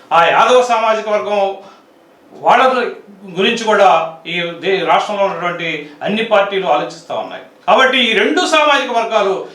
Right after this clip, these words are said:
ఈ ఇప్పుడున్నటువంటి రాజకీయ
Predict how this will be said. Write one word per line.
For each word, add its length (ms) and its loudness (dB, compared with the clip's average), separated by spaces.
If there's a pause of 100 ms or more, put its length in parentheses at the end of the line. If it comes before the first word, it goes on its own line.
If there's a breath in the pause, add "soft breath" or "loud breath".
(160 loud breath)
ఈ 140 2 (520)
ఇప్పుడున్నటువంటి 880 0
రాజకీయ 600 0